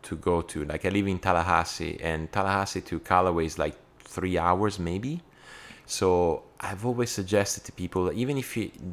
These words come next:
they're not skiers, but they like watching skiing, you know, they come at the lake. Like, that's the, like, such a good event to go to.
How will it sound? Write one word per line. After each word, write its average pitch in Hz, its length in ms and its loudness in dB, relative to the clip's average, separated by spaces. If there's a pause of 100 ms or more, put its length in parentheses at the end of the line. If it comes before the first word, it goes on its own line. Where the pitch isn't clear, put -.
(140)
they're 92 240 0
not 120 160 4
skiers, 110 500 2
but 98 120 2
they 104 100 4
like 101 340 2
watching 95 440 0
skiing, 95 580 -2
you 87 80 0
know, 87 180 2
they 85 140 -2
come 87 220 -2
at 85 100 -2
the 85 80 -2
lake. 85 340 -2 (380)
Like, - 140 -6 (120)
that's - 280 0
the, 80 160 -2 (380)
like, - 140 -12
such - 460 -2
a - 20 -4
good 98 180 0
event 85 280 -2
to 78 60 -10
go 92 180 0
to. - 200 -10